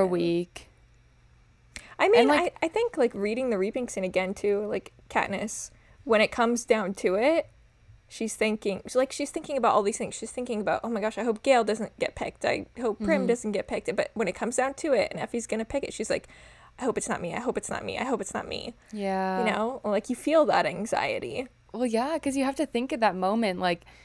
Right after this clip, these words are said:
Speaker 2: if you're standing in the, the girls' section and she's about to, she pulled out a name, she's about to read it, you're just praying that it's not gonna be your name. It doesn't matter who else's name it is, as long as it's not yours.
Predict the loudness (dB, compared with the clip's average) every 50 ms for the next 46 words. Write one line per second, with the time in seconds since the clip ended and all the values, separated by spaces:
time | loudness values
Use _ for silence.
0 | -20 -20 -8 -6 -6 0 2 4 4 4 2 2 2 2 2 2 2 0 2 4
1 | 4 6 6 6 6 4 2 0 0 2 4 4 4 4 2 0 -2 -2 0 0
2 | 0 0 -2 -2 -2 -2 -2 -2 -4 -4 -4 -6 -8 -6 -2 2 4 4 4 4
3 | 4 2 0 -4 -8 -12 -16 -20 -20 -20 -20 _ _ -2 0 2 2 4 6 6
4 | 6 8 6 2 0 0 -4 _ -2 0 0 2 4 6 8 8 8 8 6 4
5 | 4 2 2 0 -2 -2 -2 -4 -4 -6 -6 0 4 6 6 6 4 0 -2 0
6 | 0 2 4 4 6 6 4 2 0 -6 -18 -20 -20 -20 -20 -14 -2 2 4 4
7 | 6 6 4 4 2 -4 -12 -18 -20 -8 -2 2 2 4 4 4 2 2 0 0
8 | -2 -4 -4 -6 -6 -4 4 4 6 6 6 4 2 2 0 0 0 2 0 0
9 | 2 2 2 2 4 4 4 4 4 2 2 0 -2 -4 -10 -10 -14 -18 -20 _
10 | _ _ -4 0 0 4 6 8 8 8 8 6 8 8 8 6 6 4 2 -4
11 | -4 -4 -4 -4 -2 0 2 2 2 2 2 2 2 2 2 2 0 -4 -2 0
12 | 0 0 2 0 0 0 0 0 -2 -6 -10 -12